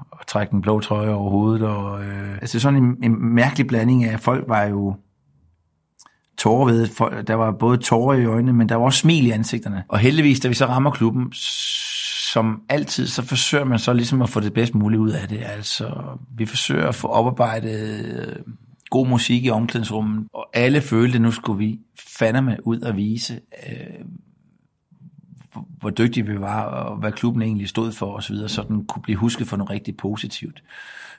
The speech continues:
Løb ind på banen, og der er et lyshav, øh, af en anden verden. Med, jeg har aldrig set så mange tilskuere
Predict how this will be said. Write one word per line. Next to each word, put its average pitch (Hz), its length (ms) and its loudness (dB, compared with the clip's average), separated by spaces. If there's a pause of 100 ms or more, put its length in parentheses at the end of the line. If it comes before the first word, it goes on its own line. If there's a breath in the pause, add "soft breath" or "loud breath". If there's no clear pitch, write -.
(100)
Løb 110 140 6
ind 123 160 6
på 123 60 2
banen, 113 400 6
og 98 340 2
der 113 60 0
er 107 100 2
et 95 120 -2
lyshav, 104 680 2
øh, 104 120 -2
af 104 160 -4 (100)
en 101 80 2
anden 110 160 4
verden. 104 380 0
Med, 101 120 0 (240)
jeg 110 100 -6
har 101 60 0
aldrig 110 140 -2
set 110 160 0
så 104 60 -2
mange 107 320 0
tilskuere 107 480 -2